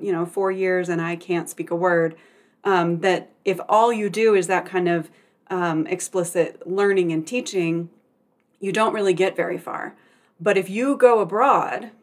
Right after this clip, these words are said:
for even just a few months, for a summer, for a semester, and you immerse yourself in the language, and maybe you live with a host family, or you take a few classes, or you're just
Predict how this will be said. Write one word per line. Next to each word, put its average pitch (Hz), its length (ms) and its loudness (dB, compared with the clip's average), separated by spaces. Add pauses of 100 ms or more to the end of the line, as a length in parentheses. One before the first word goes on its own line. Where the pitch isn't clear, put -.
(320)
for 180 360 -2
even 254 280 -4
just 214 160 -8
a 180 60 -12
few 170 220 -6
months, 208 500 0
for - 160 -10
a 175 100 -10
summer, 196 540 -2
for 165 160 -6
a 156 100 -6
semester, 202 800 -4 (400)
and 190 160 0
you 190 80 4
immerse 185 560 -2
yourself 214 360 -6
in 185 80 -2
the 170 100 -2
language, 165 520 0
and 165 120 -2
maybe 170 180 -4
you 170 160 -4
live 196 220 -6
with 202 100 -4
a 185 80 -8
host 202 380 -6
family, 156 500 -4 (320)
or 175 140 -2
you 165 260 -2
take 185 260 -6
a 214 60 -2
few 208 200 -10
classes, 190 680 -2
or 156 60 -2
you're 160 160 -4
just 190 260 -10